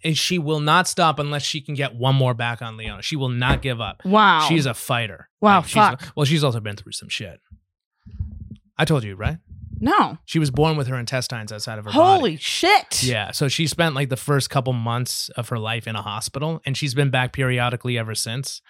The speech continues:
Speaker 2: Oh, God damn.
Speaker 1: And, uh, I don't know how much of this I should say. I think it's something to be aware of. You know, I think my family would be fine with this, but she's a, she's a strong, she was forced to, like, go through some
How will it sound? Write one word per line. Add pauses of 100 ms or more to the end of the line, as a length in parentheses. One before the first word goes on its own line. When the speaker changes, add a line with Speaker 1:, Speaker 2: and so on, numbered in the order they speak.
(200)
Speaker 2:
Oh,
God
damn.
Speaker 1:
And,
uh, (580)
I
don't
know
how
much
of
this (140)
I
should
say.
I
think
it's
something
to
be
aware
of.
You
know,
I
think (240)
my
family
would
be
fine
with
this,
but (380)
she's
a,
she's
a
strong,
she
was
forced (240)
to,
like,
go
through
some